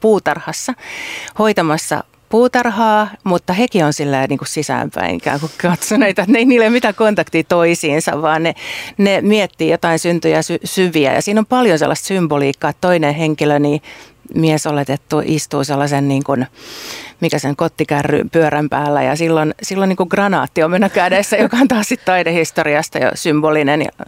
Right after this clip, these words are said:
niin kuin, attribuutti. Niin tää oli jotenkin mun mielestä sellainen täysin tajunnan räjäyttävä rinnastus, ja se vihreys,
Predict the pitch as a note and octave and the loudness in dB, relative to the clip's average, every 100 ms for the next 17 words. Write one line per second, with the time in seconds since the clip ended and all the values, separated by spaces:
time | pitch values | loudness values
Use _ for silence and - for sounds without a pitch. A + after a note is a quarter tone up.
0 | - C#3+ A2+ - D#3+ E3+ - E3+ - D#3+ | -4 -2 -2 -2 -2 -2 -4 -4 -2 -2
1 | D#3+ - A#3 - - - - - G3+ G3 | -2 -4 -6 -8 -12 -12 -14 -2 0 0
2 | - - - C#4 D#4+ D4+ G#3+ G3+ F3+ - | -2 -8 -4 2 2 4 2 4 2 0
3 | F3 D#3+ D#3 F3 E3 D3+ D#3 D#3 D#3 - | 0 0 0 0 0 0 0 0 0 -2
4 | - - - C#2+ - - - - F#3 D#3+ | -4 -4 -4 -4 -6 -12 -8 -2 0 0
5 | E3 - - - - - - - G#2 E3+ | -2 -6 -8 -8 -12 -10 -4 -2 0 0
6 | F3+ F3 D#3+ D#3+ D3+ C3+ D3+ - - | 0 -2 -2 0 0 0 -2 -4 -10